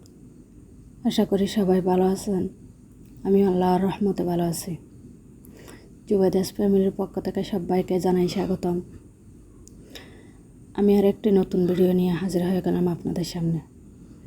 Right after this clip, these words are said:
আশা করি ভিডিও শেষ পর্যন্ত আমার সাথে থাকবেন। যদি ভিডিওটা ভালো লাগে তাহলে একটি লাইক দিয়ে দিবেন এবং সাবস্ক্রাইব করে পাশে থাকবেন। তো আমি এবার চলে যাব মূল ভিডিওতে। ভিডিওতে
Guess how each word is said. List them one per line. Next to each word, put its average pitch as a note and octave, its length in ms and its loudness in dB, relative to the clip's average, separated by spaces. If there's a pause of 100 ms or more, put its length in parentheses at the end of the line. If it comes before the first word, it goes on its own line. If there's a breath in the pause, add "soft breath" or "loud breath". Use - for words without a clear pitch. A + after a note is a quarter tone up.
(480 loud breath)
আশা G3+ 220 0
করি F#3+ 240 2
ভিডিও G3 220 4
শেষ G#3 240 0
পর্যন্ত F#3 400 -2 (120)
আমার F3 220 0
সাথে - 260 -8
থাকবেন। F3+ 320 -4 (760)
যদি G#3+ 320 2 (140)
ভিডিওটা G3+ 440 4
ভালো F#3+ 320 2
লাগে F#3+ 200 0 (100)
তাহলে F#3+ 260 -2 (100)
একটি - 220 -10
লাইক F3+ 220 2
দিয়ে F#3+ 180 0
দিবেন F#3 220 2 (120)
এবং F#3+ 160 2 (600 loud breath)
সাবস্ক্রাইব F#3+ 600 -2
করে G3+ 200 4 (480)
পাশে F3 340 -4
থাকবেন। E3+ 300 -6 (1300)
তো - 60 -2 (100)
আমি G3 200 2
এবার F#3+ 260 0
চলে F3+ 160 0
যাব F3 160 0 (140)
মূল F3+ 120 4 (100)
ভিডিওতে। F3+ 420 -2 (640)
ভিডিওতে F#3 380 0